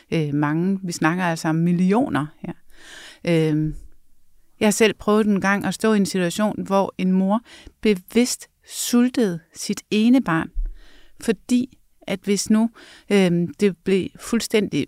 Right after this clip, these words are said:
udsultet, sådan at, øhm, det var, blev svært underernæret, jamen, så var der mulighed for at få hjælp til det her barn, og så får man mad til,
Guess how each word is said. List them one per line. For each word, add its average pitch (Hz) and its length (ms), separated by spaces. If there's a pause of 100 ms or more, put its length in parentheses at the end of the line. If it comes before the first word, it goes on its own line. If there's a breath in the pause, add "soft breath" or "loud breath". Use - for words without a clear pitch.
udsultet, 196 600
sådan 190 460
at, 160 240 (440 loud breath)
øhm, 156 380 (600 loud breath)
det 185 160
var, 165 100
blev 165 180
svært 202 400
underernæret, 170 680
jamen, 165 240
så 202 140
var 190 160
der 196 80
mulighed 190 480
for - 180
at 170 80
få - 100
hjælp 170 380
til - 160
det 175 100
her 165 140
barn, 160 320
og 165 80
så 175 100
får - 140
man 165 240
mad 160 260
til, 151 320